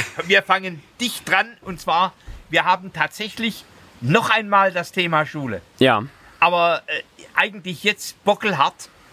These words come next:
Speaker 2: nämlich an der Frage, wie sieht denn das jetzt nach den Schulferien aus?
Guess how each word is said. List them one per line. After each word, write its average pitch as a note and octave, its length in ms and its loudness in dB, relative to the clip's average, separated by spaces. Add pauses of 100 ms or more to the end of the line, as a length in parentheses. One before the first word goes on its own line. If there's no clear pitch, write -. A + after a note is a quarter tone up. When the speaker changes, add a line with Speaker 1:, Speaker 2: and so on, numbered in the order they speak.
(280)
Speaker 2:
nämlich F#3 460 -2
an F3 120 0
der D#3 140 4
Frage, E3 560 0 (560)
wie G3 180 2
sieht - 360 0
denn G3+ 160 4
das F3 320 0
jetzt - 320 -2
nach F3+ 220 0
den E3+ 180 -4
Schulferien D#3+ 640 0
aus? G#2+ 300 -4